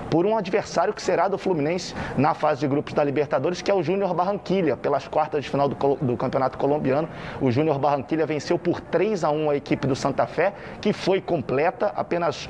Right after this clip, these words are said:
uma alteração. Eh, o Turga, que é o camisa dez do time, atuou, começou jogando como titular no lugar do Castilheiro, que é um jogador de ponta. Eh, então, o, o Santa Fé foi com o que tem de melhor, foi derrotado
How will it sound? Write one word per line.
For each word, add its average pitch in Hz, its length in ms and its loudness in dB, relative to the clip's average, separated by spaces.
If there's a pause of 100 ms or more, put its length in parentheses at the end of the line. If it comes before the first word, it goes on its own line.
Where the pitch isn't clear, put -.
uma 240 240 4
alteração. 160 680 0 (340)
Eh, 123 320 2
o 147 100 0
Turga, 180 520 0
que 165 120 -2
é - 20 4
o 156 60 2
camisa 147 340 0
dez 139 260 0
do 127 120 0
time, 127 360 0 (200)
atuou, 143 400 2
começou 170 440 0
jogando 139 360 0
como 135 200 -4
titular 131 400 2
no 131 100 0
lugar 127 260 0
do 127 80 -2
Castilheiro, 135 680 0
que - 140 -2
é - 20 2
um 135 60 -2
jogador 127 380 0
de 123 100 -2
ponta. 170 480 -2 (320)
Eh, 123 300 2
então, 143 520 0
o, 139 180 -2
o 113 40 -4
Santa 147 300 0
Fé - 200 -2
foi 165 240 2
com 185 180 -2
o 175 40 -4
que 170 120 -4
tem 160 200 0
de 143 120 -2
melhor, 151 360 2
foi 180 320 0
derrotado 170 560 0